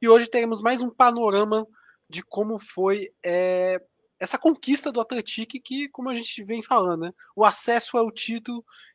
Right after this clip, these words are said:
então vamos falar de times campeões aqui, né, e, mas, e dessa vez do futebol mineiro.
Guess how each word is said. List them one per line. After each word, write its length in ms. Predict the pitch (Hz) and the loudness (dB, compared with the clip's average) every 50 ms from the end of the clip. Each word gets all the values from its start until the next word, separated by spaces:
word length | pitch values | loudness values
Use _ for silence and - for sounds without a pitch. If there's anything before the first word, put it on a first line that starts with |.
| _ - | _ -14
então 540 | 214 208 - - 202 202 214 214 214 214 202 | -14 -14 -6 -4 -2 -2 -2 -2 -4 -6 -4
vamos 240 | 190 202 214 208 - | -4 -4 -4 -2 0
falar 260 | - 214 190 190 196 | 0 2 4 2 2
de 100 | 202 196 | 0 -4
times 280 | - - 214 202 - | -8 -8 -8 -10 -10
campeões 600 | - - 240 220 214 - 214 196 190 185 185 180 | -6 -4 -4 -4 -4 -2 -2 0 0 0 0 -2
aqui, 280 | 170 156 - - 135 120 | -6 -10 -12 -16 -18 -16
né, 100 | 120 127 | -14 -12
e, 200 | 139 165 175 170 170 160 170 _ | -12 -12 -14 -16 -20 -20 -18 _
mas, 280 | 180 190 185 202 190 | -6 -4 -4 -4 -4
e 120 | 185 - 180 | -6 -8 -2
dessa 320 | 165 202 196 - - 208 | -2 -2 -2 -2 -4 -6
vez 300 | 160 156 160 175 - - _ _ _ - - - _ _ _ _ _ _ _ _ _ _ _ _ _ _ _ - - _ _ _ | -6 -8 -8 -10 -12 -16 _ _ _ -20 -20 -20 _ _ _ _ _ _ _ _ _ _ _ _ _ _ _ -20 -20 _ _ _
do 100 | - 180 | -12 -12
futebol 600 | 175 - - - 302 269 - 269 214 226 226 226 | -12 -6 -2 0 0 0 -2 0 4 4 4 4
mineiro. 480 | 220 208 202 160 143 147 143 123 113 | 2 -2 -6 -6 -6 -6 -6 -6 -8